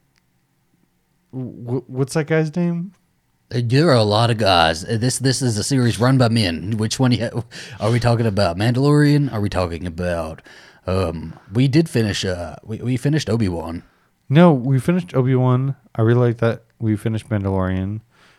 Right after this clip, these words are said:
Speaker 1: Boba Fett.
Speaker 2: Boba Fett. There you
Speaker 1: I
Speaker 2: go.
Speaker 1: think I watched, like, the first episode and a half. I have not
Speaker 2: It's kinda
Speaker 1: gone
Speaker 2: just
Speaker 1: back to it.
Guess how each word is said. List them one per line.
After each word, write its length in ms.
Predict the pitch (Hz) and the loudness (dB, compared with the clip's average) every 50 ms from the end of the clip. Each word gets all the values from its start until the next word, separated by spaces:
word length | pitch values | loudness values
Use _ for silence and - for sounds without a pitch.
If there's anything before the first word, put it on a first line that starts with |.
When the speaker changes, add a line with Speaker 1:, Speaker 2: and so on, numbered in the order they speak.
| _ _ _ _ _ - | _ _ _ _ _ -4
Speaker 1:
Boba 300 | 120 110 120 113 98 95 | 0 2 2 2 2 -2
Fett. 240 | 87 - 82 - - _ _ _ _ _ - | -6 -8 -10 -12 -12 _ _ _ _ _ 0
Speaker 2:
Boba 240 | 117 120 135 117 90 | 2 2 2 2 0
Fett. 320 | - - - - - - - _ _ _ _ _ _ _ | -4 -8 -10 -12 -12 -14 -18 _ _ _ _ _ _ _
There 160 | - 101 104 90 | -6 -2 0 0
you 60 | 85 | 0
Speaker 1:
I 40 | 120 | 2
Speaker 2:
go. 40 | |
Speaker 1:
think 140 | 117 143 139 | 2 4 4
I 40 | 139 | 4
watched, 340 | 127 120 117 107 - - - | 4 4 2 0 -2 -6 -8
like, 180 | 113 98 - | -8 -8 -8
the 80 | - 98 | -10 -12
first 340 | 95 - 107 98 - - - - | -8 -8 -8 -8 -8 -12 -14 -14
episode 340 | 110 98 - - 104 98 87 | -14 -14 -12 -12 -10 -10 -10
and 80 | 92 | -10
a 20 | 78 | -12
half. 260 | 95 92 87 82 - - | -12 -12 -14 -14 -14 -8
I 220 | - 104 104 101 92 | -6 -4 -4 -4 -6
have 180 | - 92 85 85 | -8 -14 -14 -8
not 120 | 98 92 | -4 -2
Speaker 2:
It's 80 | 180 175 | 0 2
kinda 120 | - 233 240 | 2 2 2
Speaker 1:
gone 40 | 233 | 2
Speaker 2:
just 160 | 214 240 - | 0 -2 0
Speaker 1:
back 40 | - | 2
to 60 | |
it. 20 | - | 4